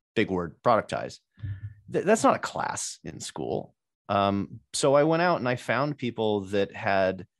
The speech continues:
taken their knowledge and packaged it up and created different types of revenue streams with it. And seven years later, I can tell you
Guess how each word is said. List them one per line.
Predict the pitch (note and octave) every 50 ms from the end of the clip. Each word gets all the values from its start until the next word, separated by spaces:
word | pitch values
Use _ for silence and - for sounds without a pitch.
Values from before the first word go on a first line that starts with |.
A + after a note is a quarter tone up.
| _ _ -
taken | - - B2 B2 C#3 C3+
their | C3 A#2 G#2+
knowledge | G2 E2+ E2+ F2 F#2 G#2 G#2+ G#2+ A2
and | D#2+ E2 -
packaged | - A#2 A#2+ B2 D3 B2+ - - G#2
it | F#2 D#2+
up | D#2 E2+ F2 - _ _ _ _ _ _ _ _ _ - -
and | A#2+ B2+
created | B2+ - D#3 D#3+ E3+ E3+ D#3+ D3+
different | E3 E3 - E3+ D#3 C#3
types | - - D#3 D#3 - -
of | D3+
revenue | D3+ - G3+ G3 - E2
streams | - - - F2 D#2 D#2 D#2
with | D#2 C2+ D2
it. | -
And | - A#2 A#2+
seven | - - G3 G3 G3 F#3+
years | F#3 F3 D#3+ B2 A#2
later, | B2 C3 D#3 D3+ A#2 G2
I | F2+ F#2+ G2
can | - - G2
tell | F2 - C3+ C#3 B2+
you | G#2 F#2 E2+ F2+